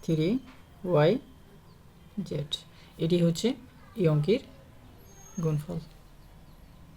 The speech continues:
এরপরে যেটি রয়েছে সেটি হচ্ছে মাইনাস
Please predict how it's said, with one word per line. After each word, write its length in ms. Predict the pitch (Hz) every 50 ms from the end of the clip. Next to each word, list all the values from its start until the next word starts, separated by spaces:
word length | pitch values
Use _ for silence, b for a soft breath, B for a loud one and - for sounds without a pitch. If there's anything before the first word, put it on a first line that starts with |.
| - - - - - - - - - - - - - - - 220
এরপরে 240 | 170 170 202 208 214 185
যেটি 180 | 170 165 170 170 165
রয়েছে 320 | 170 170 165 170 - 202 196 196 202 202 B B B B - -
সেটি 220 | - - 185 190 202 196 196
হচ্ছে 260 | 196 - - - 156 196 254 - - - - - - - - - - - - - - - - - - - - - - - - - - - - - - - - - - - - - 156
মাইনাস 400 | 160 160 156 156 156 165 180 180